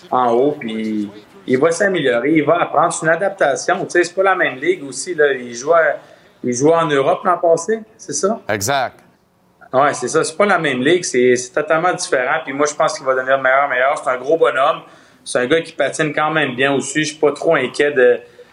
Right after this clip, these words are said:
Speaker 1: de, de voir comment il va avoir du succès à un certain moment donné avec les Canadiens. C'est sûr qu'il faut être patient. Des gars de dix-huit ans, là, c'est, c'est pas tout le monde qui est prêt à jouer dans la Ligue nationale, mais il va avoir une chance puis il va s'adapter.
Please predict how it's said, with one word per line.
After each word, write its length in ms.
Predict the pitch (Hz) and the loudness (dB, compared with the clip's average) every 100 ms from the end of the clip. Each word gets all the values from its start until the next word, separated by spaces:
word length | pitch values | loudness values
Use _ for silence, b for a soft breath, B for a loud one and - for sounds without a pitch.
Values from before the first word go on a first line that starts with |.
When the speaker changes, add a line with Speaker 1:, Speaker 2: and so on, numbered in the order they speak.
| _ | _
Speaker 1:
de, 540 | 123 123 - 120 113 107 - - _ - 123 | -2 -2 2 2 2 0 -4 -20 _ -14 0
de 100 | 123 | 0
voir 480 | 120 131 139 143 139 | 2 2 4 2 0
comment 220 | 127 127 | 0 0
il 220 | 127 127 | -4 -2
va 140 | 123 | 2
avoir 200 | 123 123 | 4 4
du 100 | 123 | 0
succès 280 | - - - | -4 -6 -2
à 80 | 135 | 0
un 100 | 120 | 0
certain 300 | 110 120 131 | -2 -4 -2
moment 320 | 123 120 120 120 117 110 | -2 0 0 0 -6 -6
donné 220 | 120 120 127 | -2 0 0
avec 120 | 127 | 0
les 100 | 123 | -2
Canadiens. 400 | 123 113 113 143 | -2 -4 0 0
C'est 200 | - 120 | -2 -4
sûr 200 | - 151 | 0 0
qu'il 120 | - | 0
faut 100 | 135 | 0
être 160 | 120 - | 0 0
patient. 400 | 110 - 123 127 | -4 -2 -2 0
Des 140 | 117 | 2
gars 140 | 127 165 | 2 0
de 60 | |
dix-huit 440 | - - 120 113 135 | -2 -8 -6 -4 0
ans, 180 | 139 | 0
là, 260 | 131 127 127 | 0 2 0
c'est, 220 | 127 110 - B B | 0 -8 -8 B B
c'est 100 | - | -2
pas 120 | 185 | -2
tout 100 | 185 | 0
le 60 | 156 | 2
monde 200 | 139 151 | 2 0
qui 120 | 139 | -2
est 20 | |
prêt 160 | 127 135 | -2 0
à 140 | 135 | -2
jouer 100 | 123 | 0
dans 80 | 127 | 0
la 60 | 123 | 0
Ligue 80 | 123 | 0
nationale, 480 | 120 120 117 135 | -2 0 0 0
mais 140 | 139 120 | 0 0
il 40 | |
va 160 | 120 123 | 2 4
avoir 240 | 127 135 | 4 0
une 140 | 131 117 | -2 -2
chance 300 | 135 143 143 | 0 0 0
puis 160 | 123 | -4
il 40 | 113 | 0
va 100 | 117 | 0
s'adapter. 720 | 123 120 113 - 135 160 | 0 2 0 2 0 0